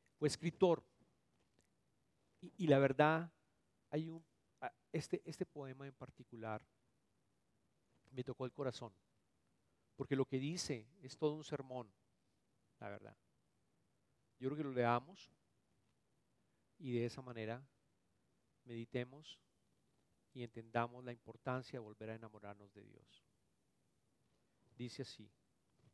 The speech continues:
"Nada puede importar más que encontrar a Dios, es decir, enamorarse de Él,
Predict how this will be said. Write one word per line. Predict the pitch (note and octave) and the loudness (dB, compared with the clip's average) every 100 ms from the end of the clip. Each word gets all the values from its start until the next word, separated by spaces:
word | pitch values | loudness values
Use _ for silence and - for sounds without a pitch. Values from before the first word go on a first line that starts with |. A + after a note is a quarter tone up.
| _ _ _ _ _ _ _ | _ _ _ _ _ _ _
"Nada | C3+ C#3+ E3+ | 6 10 10
puede | F3+ F3 E3+ | 8 6 6
importar | F3 D3+ C3+ D3+ D#3 | 4 2 6 6 6
más | D3+ D3 D3 - | 4 -2 -2 -4
que | D#3+ | -8
encontrar | D3 C#3 C3 A#2+ C3+ C3+ | -10 -10 -16 -4 2 2
a | C3+ | 2
Dios, | B2 G#2+ - - _ _ _ _ _ _ _ _ _ _ - | -4 -14 -18 -20 _ _ _ _ _ _ _ _ _ _ 6
es | D3 | 6
decir, | D3 D#3 - C3 - - _ _ _ _ _ _ | 6 -6 -6 -8 -10 -20 _ _ _ _ _ _
enamorarse | - A#2 A#2+ A#2+ B2 B2 - B2 | -4 0 2 4 4 2 -4 -10
de | G#2+ G2+ | -10 -12
Él, | G2+ | -14